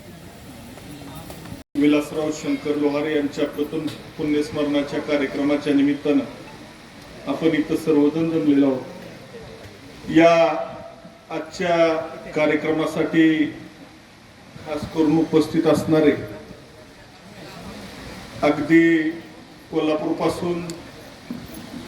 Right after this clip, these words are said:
पालघरपर्यंत आणि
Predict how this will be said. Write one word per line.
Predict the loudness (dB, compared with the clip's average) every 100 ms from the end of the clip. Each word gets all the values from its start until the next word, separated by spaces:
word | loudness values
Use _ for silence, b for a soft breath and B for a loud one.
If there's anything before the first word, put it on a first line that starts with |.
| -12 -12 -12 -12 -10 -10 -10 -2
पालघरपर्यंत | 2 4 4 2 0 0 0 -4 -10 -16 -16 -16 -16 -6
आणि | -2